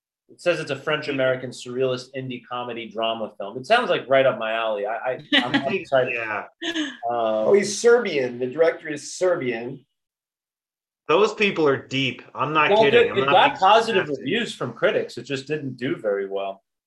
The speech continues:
Speaker 2: Because the story is, it, I can't even tell you what the story's about because
Speaker 1: So it's
Speaker 2: it's
Speaker 1: gonna be like
Speaker 2: so
Speaker 1: Romeo's
Speaker 2: nutty.
Speaker 1: Bleeding.
Speaker 2: No, actually, Romeo's
Speaker 1: Okay.
Speaker 2: Bleeding. Ep-, ep-,
Speaker 1: Okay.
Speaker 2: no, that, I, no, I didn't mean.
Speaker 1: Dude,
Speaker 2: No,
Speaker 1: that
Speaker 2: no, I'm
Speaker 1: movie,
Speaker 2: just saying.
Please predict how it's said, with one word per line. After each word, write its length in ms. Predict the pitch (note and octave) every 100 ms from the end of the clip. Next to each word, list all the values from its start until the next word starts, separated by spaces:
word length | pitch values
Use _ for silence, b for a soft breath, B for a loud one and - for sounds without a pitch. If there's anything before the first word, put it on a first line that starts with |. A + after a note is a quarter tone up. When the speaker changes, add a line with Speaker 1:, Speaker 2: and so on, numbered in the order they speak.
| _ _
Speaker 2:
Because 300 | C#3 D#3+ D#3
the 100 | D#3
story 580 | D3+ - F3+ G3 G3+ D#3
is, 500 | D3+ C#3 D3 A#2 - _
it, 260 | D3+ D#3 -
I 100 | D3
can't 300 | D3 G#3+ G#3+
even 420 | A3 G3 E3+ C#3+ - -
tell 200 | F3 F3
you 300 | D#3+ C#3+ C3+ - _
what 260 | C3+ C#3+ C#3
the 80 |
story's 480 | C3 D3+ C#3+ C#3 A#2+
about 460 | A#2+ A#2+ A#2+ G#2+ -
because 720 | B2 - C3+ C3 A#2+ G#2 - _ _ _ _ _
Speaker 1:
So 200 | - E3+
it's 120 | D3 D#3+
Speaker 2:
it's 60 | E3+
Speaker 1:
gonna 100 | D#3+
be 80 |
like 200 | E3 E3
Speaker 2:
so 100 | D#3+
Speaker 1:
Romeo's 180 | D#3 D3+ C#3+
Speaker 2:
nutty. 240 | C3+ B2
Speaker 1:
Bleeding. 460 | C3+ C3+ A2 G2 F#2 _ _ _ _ _ _ _ _ _ _ _ _ _ _ _ _ _ _ C#3
Speaker 2:
No, 280 | D3 A#2+ -
actually, 360 | C#3+ E3+ E3 C#3+
Romeo's 440 | E3+ G3 G3 E3
Speaker 1:
Okay. 60 | C3
Speaker 2:
Bleeding. 380 | D#3 E3 C#3+ C#3
Ep-, 220 | D3 -
ep-, 160 | D#3 D#3
Speaker 1:
Okay. 120 | G#2+
Speaker 2:
no, 240 | D3 C#3+ B2
that, 240 | C#3+ D3+ C3
I, 340 | D#3 G#3 F3
no, 220 | G3 B3+
I 140 | E3+ F3
didn't 260 | A3 G#3
mean. 320 | G#3+ C#4+ F#3
Speaker 1:
Dude, 120 | E3+ D3+
Speaker 2:
No, 60 |
Speaker 1:
that 140 | F3 G3
Speaker 2:
no, 140 | G3
I'm 80 | G3
Speaker 1:
movie, 220 | G3+ G3+
Speaker 2:
just 140 | G3 G#3+
saying. 160 | -